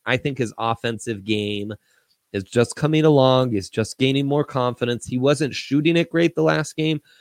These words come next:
but there was more confidence in being that secondary ball handler, being that, you know, that weak side pick and roll guy, uh, to where he's involved enough to where I like him to go over ten and a half, especially at that value.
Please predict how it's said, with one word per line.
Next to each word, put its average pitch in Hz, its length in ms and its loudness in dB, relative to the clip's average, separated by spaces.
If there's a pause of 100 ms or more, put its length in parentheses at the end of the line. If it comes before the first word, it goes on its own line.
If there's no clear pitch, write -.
(180)
but 131 100 2
there 170 120 8
was 165 180 8
more 170 220 6
confidence 156 580 2
in 113 160 -2
being 113 260 2
that 104 200 -4
secondary 123 600 4
ball 123 280 6
handler, 101 460 -2
being 117 280 -2
that, 113 220 2 (300)
you 139 120 4
know, 123 120 6
that 107 260 0
weak 123 300 4
side 135 460 4
pick - 220 0
and 135 180 0
roll 147 300 8
guy, 92 480 -2 (380)
uh, 107 320 -2
to - 140 0
where 139 140 6
he's 175 300 2
involved 123 420 6
enough 104 280 2
to 95 140 -2
where 98 160 6
I 95 80 4
like 101 240 4
him 107 140 0
to 104 120 -2
go 101 240 4
over 98 220 0
ten 98 240 -6
and 90 100 -6
a 90 60 -6
half, 135 300 -2
especially 98 440 -4
at 98 140 -6
that 98 200 -4
value. 135 400 8